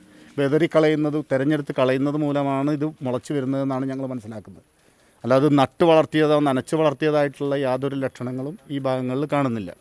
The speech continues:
എന്തായാലും ഞങ്ങൾ ഇതിനെ പറ്റിയിട്ട് മറ്റുള്ള രീതിയിൽ വല്ല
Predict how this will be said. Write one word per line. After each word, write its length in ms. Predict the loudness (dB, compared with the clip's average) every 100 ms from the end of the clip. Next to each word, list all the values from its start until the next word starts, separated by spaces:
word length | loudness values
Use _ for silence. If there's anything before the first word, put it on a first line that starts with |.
| _ _ -20 _ -20 -20 -20 -20 -20 -20 _ _ -4
എന്തായാലും 300 | 6 8 8 8
ഞങ്ങൾ 160 | 8 8
ഇതിനെ 180 | 8 6
പറ്റിയിട്ട് 340 | 2 2 2 2
മറ്റുള്ള 240 | 0 2 4
രീതിയിൽ 260 | 4 2 4 2
വല്ല 200 | 4